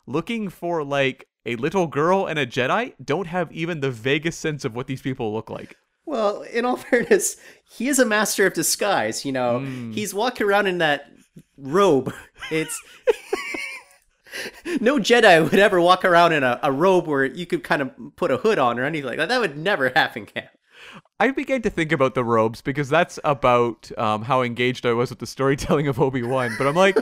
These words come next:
Speaker 1: <laughs> when we go back to A New Hope and they introduce Obi-Wan and he's wearing, you know, the robes when Luke encounters him, is he wearing the robes because he's a Jedi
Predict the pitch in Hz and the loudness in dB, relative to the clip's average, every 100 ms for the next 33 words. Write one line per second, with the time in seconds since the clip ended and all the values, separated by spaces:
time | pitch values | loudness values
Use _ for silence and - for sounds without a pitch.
0 | - 392 - _ _ _ - 170 202 294 | -2 -8 -8 _ _ _ -6 -2 0 -2
1 | 330 311 196 151 135 117 - - 180 170 | 0 0 4 8 8 8 2 -6 -2 0
2 | 143 139 160 165 139 107 - - - _ | 0 -2 0 0 2 0 0 -14 -20 _
3 | 123 123 113 113 101 127 139 135 131 - | -6 -2 -2 -2 -2 -2 -2 -6 -6 -4
4 | 127 151 127 110 117 139 131 123 185 226 | -2 -2 -2 -2 -2 -6 -8 -6 -4 -4
5 | 233 196 _ - 156 147 143 160 139 117 | -6 -10 _ -16 -10 -10 -4 0 0 -2
6 | 127 117 117 123 110 131 127 117 98 98 | -8 -8 -8 -10 -10 -8 -6 -8 -10 -14
7 | 92 _ _ _ _ _ _ _ _ _ | -16 _ _ _ _ _ _ _ _ _
8 | - 247 294 277 302 233 226 233 202 143 | -8 -6 -4 -4 -4 0 0 0 -2 0
9 | 147 160 - 143 156 156 139 147 117 95 | 0 -2 -6 -10 -6 -6 -6 -8 -8 -4
10 | 139 214 294 349 | -2 0 0 -2